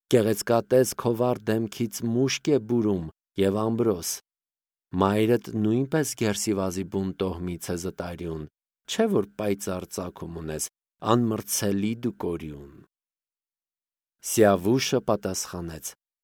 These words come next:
«Ով գերազնիվ ծերունի, Թուրանական հողում ոչ ոք քեզ պես բարի սիրտ չունի։ Դու հեռու ես Ահրիմանի նենգությունից իսկապես, դու չես դրժի քո պայմանը, եթե նույնիսկ կախեն քեզ։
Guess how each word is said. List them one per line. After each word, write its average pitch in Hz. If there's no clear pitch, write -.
«Ով 101
գերազնիվ 98
ծերունի, 85
Թուրանական 107
հողում 104
ոչ 110
ոք 123
քեզ 101
պես 110
բարի 98
սիրտ 104
չունի։ 123
Դու 123
հեռու 120
ես 131
Ահրիմանի 95
նենգությունից 87
իսկապես, 87
դու 120
չես 127
դրժի 107
քո -
պայմանը, 87
եթե 98
նույնիսկ 87
կախեն 82
քեզ։ 73